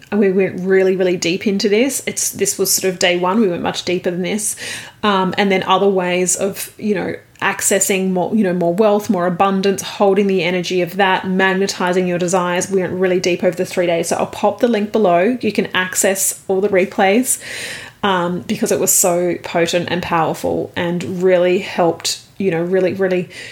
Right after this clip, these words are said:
showed you really how, how you can hold their energy, right? How you can hold the energy. You will always receive what you're a match to.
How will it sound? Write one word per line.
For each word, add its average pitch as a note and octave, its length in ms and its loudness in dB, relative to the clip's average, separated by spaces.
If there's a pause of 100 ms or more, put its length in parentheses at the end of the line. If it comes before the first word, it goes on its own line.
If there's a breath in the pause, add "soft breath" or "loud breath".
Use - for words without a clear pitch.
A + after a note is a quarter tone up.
(100)
showed C4 580 2
you F3 400 2
really G3 240 2
how, A3 680 -2
how G3 260 -4
you B3 160 2
can A#3 380 2
hold A3 600 0
their A3+ 240 2
energy, A#3 480 2
right? E3+ 200 0
How G3+ 240 0
you C4 140 4
can C4+ 120 0
hold B3 200 0
the A3+ 140 2
energy. C#4 280 0
You F3+ 300 2
will B3 320 2
always B3+ 560 2
receive G3 440 0
what F#3+ 120 -2
you're G3 180 0
a F#3 60 0
match - 320 -4
to. - 200 -6